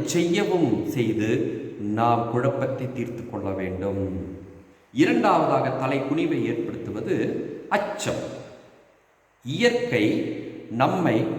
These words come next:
அழித்து விடுமோ என்று எண்ணுகின்ற தருணத்தில் வருவதுதான் அச்சம்.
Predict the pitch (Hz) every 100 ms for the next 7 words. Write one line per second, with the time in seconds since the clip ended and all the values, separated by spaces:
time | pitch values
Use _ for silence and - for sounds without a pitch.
0 | - 107 180 208 - 226 214 196 202 214
1 | 226 226 156 151 147 135 156 165 160 120
2 | 127 180 214 214 190 185 - 135 156 170
3 | 160 - 170 151 117 107 113 110 104 92
4 | 156 240 - - - 110 117 117 - 113
5 | 104